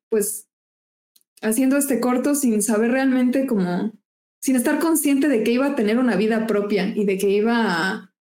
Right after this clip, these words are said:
pues, a mover a la gente. Entonces, es justo ese momento en el que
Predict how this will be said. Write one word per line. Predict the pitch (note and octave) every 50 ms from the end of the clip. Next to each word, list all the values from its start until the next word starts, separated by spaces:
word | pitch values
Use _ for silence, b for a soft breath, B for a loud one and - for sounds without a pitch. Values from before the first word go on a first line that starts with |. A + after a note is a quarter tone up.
| _
pues, | - A3 G3+ -
a | A3+
mover | G#3+ G#3+ G#3 G#3 - A3+ A#3 A#3+ A#3+ A#3+ A#3+ - _ _ _ _ _ _ _ _ _ _ _ _ _ _ _ _ _ _ _ _ _ _ _
a | - A#3+ A#3+
la | A3+ F#3+ F#3+ F#3+
gente. | - G#3+ G#3 G#3+ G#3+ - A3+ A3+ - - - _ _ _ _ _ _ _ _ _ _ _ _ _ _ _ _ _ - - b b b b b b b b b
Entonces, | - A3+ A3+ B3+ B3+ B3 C#4 C4+ A#3+ - -
es | C#4 D#4 C#4+ C#4+
justo | - F4 F4 - F#4+ F4
ese | E4+ - F#4 F4
momento | D4 A#3 A3+ A3+ A#3+ C4 B3 A#3+ D#4 D#4+
en | D#4 C4+ A3+
el | G3+ F#3+ G3+ F#3+ F#3
que | - G3 F#3+ F#3+ F#3 F#3 F#3 F3+ F3+ F3+ - - - C#4+ -